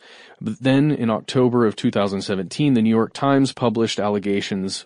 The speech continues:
of, uh, sexual harassment and assault against this gentleman. Um, and currently,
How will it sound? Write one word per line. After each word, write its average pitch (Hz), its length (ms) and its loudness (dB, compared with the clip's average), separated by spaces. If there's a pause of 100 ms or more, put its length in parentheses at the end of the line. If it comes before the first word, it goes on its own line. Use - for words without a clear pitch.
of, 90 480 -8
uh, 95 200 -8
sexual - 380 0
harassment 117 460 0
and 143 320 2
assault - 520 -6 (160)
against 101 440 -4
this 92 220 -8
gentleman. 87 480 -10 (440)
Um, 85 360 -8 (100)
and 104 140 -6
currently, 117 580 0